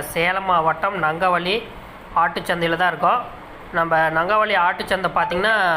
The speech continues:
ஞாயிற்றுக்கிழமை வார வாரம் நா-, சந்தை நடக்குதுங்க. அஹ், நம்ம நங்கவள்ளி ஆட்டுச்சந்தைக்கு பார்த்தீங்கன்னா, வெள்ளாடு, செம்மறி ஆடு, செம்மறி குட்டி, வளர்ப்பு குட்டி இருக்குது. அஹ், வெள்ளாடு கிடாய், பெரிய கிடாயும் இருக்குது,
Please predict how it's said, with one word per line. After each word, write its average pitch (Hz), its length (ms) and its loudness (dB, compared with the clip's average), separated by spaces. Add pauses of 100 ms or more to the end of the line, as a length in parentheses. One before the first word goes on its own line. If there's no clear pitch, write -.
ஞாயிற்றுக்கிழமை 190 680 0
வார 170 220 2
வாரம் 175 280 2
நா-, 165 80 4 (260)
சந்தை 156 240 -2
நடக்குதுங்க. 156 440 -2 (840)
அஹ், 175 220 2
நம்ம 170 300 2
நங்கவள்ளி 208 400 2
ஆட்டுச்சந்தைக்கு 185 600 -2
பார்த்தீங்கன்னா, 185 420 0 (500)
வெள்ளாடு, 180 500 0
செம்மறி 185 380 0
ஆடு, 170 280 0
செம்மறி 180 340 -2
குட்டி, 180 400 -6
வளர்ப்பு 170 340 0
குட்டி 160 240 -6
இருக்குது. 151 300 -2 (720)
அஹ், 175 200 2
வெள்ளாடு 196 400 0
கிடாய், 185 380 -2
பெரிய 196 200 0
கிடாயும் 185 340 0
இருக்குது, 175 280 0